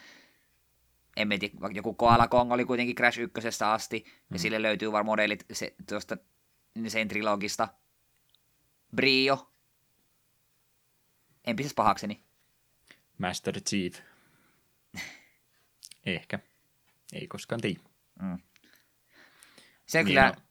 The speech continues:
Speaker 1: ehkä kaikkein suurimmalla mielenkiinnolla jää odottamaan, että mitä ne tekee musiikeille. Jos Dingo Canyon biisi on millään tavalla muokattu huonompaan suuntaan, niin ei, ei, ei hyvä heilu.
Speaker 2: Lähetät sen palavana takaisin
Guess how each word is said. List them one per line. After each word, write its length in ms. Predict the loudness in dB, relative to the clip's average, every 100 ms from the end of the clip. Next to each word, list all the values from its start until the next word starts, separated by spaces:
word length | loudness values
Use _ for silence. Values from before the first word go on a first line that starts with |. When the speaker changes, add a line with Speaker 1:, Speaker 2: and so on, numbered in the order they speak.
| _ _ -4
Speaker 1:
ehkä 220 | -2 6
kaikkein 300 | 6 6 2
suurimmalla 320 | 0 2 2
mielenkiinnolla 340 | 2 0 0 4
jää 80 |
odottamaan, 360 | 4 2 0 -2
että 180 | 0 -2
mitä 220 | 0 -2
ne 80 | -2
tekee 240 | -2 -2
musiikeille. 580 | -2 -2 -2 -2 -4 -6 -12 -10
Jos 160 | -10 -4 0
Dingo 220 | 2 4
Canyon 440 | 6 4 4 -2 -6
biisi 300 | -2 -2 0
on 220 | -2 -4 -6 _ _
millään 340 | -2 2 2 2
tavalla 260 | 2 2
muokattu 360 | 2 -2 -2 -2
huonompaan 480 | 2 2 2 0 -2
suuntaan, 320 | -4 -2 -2
niin 120 | 0
ei, 160 | 0 0
ei, 200 | 0 0
ei 100 | 0
hyvä 200 | 2 2
heilu. 320 | 2 -2 -4 -12 _ _ _ -18 -16 -14 -16 -18 -20 -20 -10
Speaker 2:
Lähetät 380 | -2 0 0 -2
sen 160 | -4
palavana 460 | 0 2 2 0 0
takaisin 440 | 0 0 0 -2